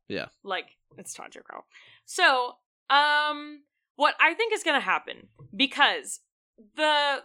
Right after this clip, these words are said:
Speaker 2: the biggest game-changing part about the Take It Off buzzer is that you can't just win the competition by being the best.
Speaker 1: Yeah.
Speaker 2: It really emphasizes the part that you have to hide your identity, disguise your voice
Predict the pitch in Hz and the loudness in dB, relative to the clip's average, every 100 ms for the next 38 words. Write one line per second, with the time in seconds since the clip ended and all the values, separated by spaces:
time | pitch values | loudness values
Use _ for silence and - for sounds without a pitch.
0 | 220 277 - 349 403 440 - 202 254 269 | -6 -6 0 0 2 0 -4 0 0 0
1 | 262 262 240 220 202 - 202 202 - 185 | -2 -4 -4 -8 -8 -2 0 0 -4 -2
2 | 196 185 190 - 208 175 165 - 233 240 | -2 -2 -8 -12 -6 -2 -2 -2 -4 -2
3 | 294 330 - _ _ - 240 214 233 214 | -4 -6 -10 _ _ 2 2 4 4 4
4 | 208 202 - _ _ _ _ _ _ 233 | 4 0 -6 _ _ _ _ _ _ -2
5 | 277 - 269 294 349 - 226 254 240 226 | -2 -2 -4 0 0 -4 -4 -4 -4 -6
6 | 214 226 226 - 208 190 - 202 - 233 | -6 -4 -6 -2 -4 -4 -10 -6 -4 -6
7 | 226 190 196 190 196 185 185 - _ - | -8 -2 -2 -2 -6 -6 -8 -18 _ -14
8 | 175 170 143 - - - _ 143 123 101 | -10 -6 -6 -6 -14 -16 _ -2 -2 2
9 | 247 233 220 269 294 294 - 220 240 247 | 4 4 2 -4 -2 -2 -2 -4 -4 0
10 | 220 202 208 202 - 196 190 - 185 165 | 0 -2 -8 -10 -4 -2 0 -2 -6 -6
11 | 190 180 185 180 - 180 - 175 175 180 | -12 -10 -6 -6 -6 -10 -4 -4 -4 -4
12 | 165 165 160 156 160 160 - 190 165 165 | -4 -4 -8 -10 -12 -12 -8 -2 -2 -2
13 | 185 165 170 160 156 156 - | -8 -8 -4 -4 -4 -8 -14